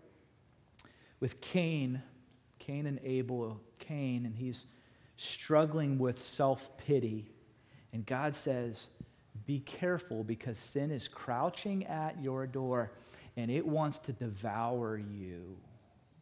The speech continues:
And self-centeredness, self-pity, it wants to devour you. Sin is crouching at your door, and so you've gotta do something about that.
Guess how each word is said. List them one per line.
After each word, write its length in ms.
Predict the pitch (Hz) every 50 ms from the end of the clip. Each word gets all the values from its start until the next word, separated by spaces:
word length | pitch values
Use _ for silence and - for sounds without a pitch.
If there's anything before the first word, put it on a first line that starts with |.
| - - - - _ - _ - _ _ _ - - - - _ _ _ _ _ _ - _ _ _ _ _ _ -
And 100 | 107 90
self-centeredness, 1700 | - - - - 143 180 220 214 - - - - 170 175 180 - - - 147 135 117 113 113 113 95 - - - - - - - - - - - - - -
self-pity, 1400 | - - - - - 156 160 185 202 180 - - - - - - - - 180 165 156 127 120 107 104 107 120 - - - - - - - - - - - - - - - - - - - - - -
it 140 | 143 175 185
wants 340 | 190 170 170 170 160 - -
to 140 | - - 135
devour 1080 | 113 104 123 110 107 104 98 113 110 117 123 127 127 123 123 117 113 110 107 101 90 - - - - -
you. 160 | 107 107 104
Sin 260 | 98 - - 156 151
is 180 | 156 123 - -
crouching 760 | - - - - 147 135 143 160 156 - - 180 160 156 151
at 240 | 143 139 - -
your 100 | - 135
door, 220 | 131 139 143 131 123
and 100 | 117 107
so 100 | - 123
you've 300 | 110 110 120 139 151 147
gotta 320 | 147 156 147 143 139 127
do 280 | 117 104 127 139 143 143
something 540 | 139 - - 139 131 131 - 139 127 127 123 - - - - - - - -
about 480 | 117 110 98 110 98 107 104 - - - - - - - 110 104
that. 260 | 92 80 - - -